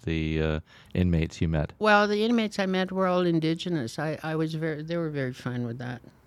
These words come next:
Speaker 2: very much. And, and I spoke to, uh, to many of them. They have no,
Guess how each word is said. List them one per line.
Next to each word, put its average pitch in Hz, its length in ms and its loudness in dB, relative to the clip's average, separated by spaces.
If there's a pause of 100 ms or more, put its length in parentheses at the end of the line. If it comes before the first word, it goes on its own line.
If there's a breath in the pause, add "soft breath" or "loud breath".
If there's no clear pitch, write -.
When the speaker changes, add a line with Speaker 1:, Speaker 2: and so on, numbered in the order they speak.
(220)
Speaker 2:
very 156 180 -4
much. 117 540 -6
And, 143 380 -4
and 147 160 -6
I 135 100 -6
spoke 139 380 -8 (160)
to, 135 520 -6
uh, 123 220 -4 (1200 loud breath)
to 110 100 -4
many 127 260 0
of 135 80 -2
them. 117 180 -2
They 127 280 -4
have 139 240 -4
no, 131 340 -2